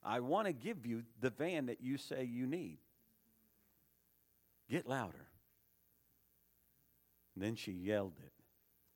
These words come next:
And in two weeks, a minivan that didn't cost us a, anything was in that driveway.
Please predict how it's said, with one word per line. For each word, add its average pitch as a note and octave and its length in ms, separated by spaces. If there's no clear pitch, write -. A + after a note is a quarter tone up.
And F2+ 140
in F2 140
two C#3+ 200
weeks, - 540
a G2 60
minivan F#2+ 680
that E2+ 140
didn't F#2 220
cost F#2+ 440
us F2+ 220
a, - 120
anything F2 480
was F2 160
in F2+ 100
that E2+ 160
driveway. G#2+ 320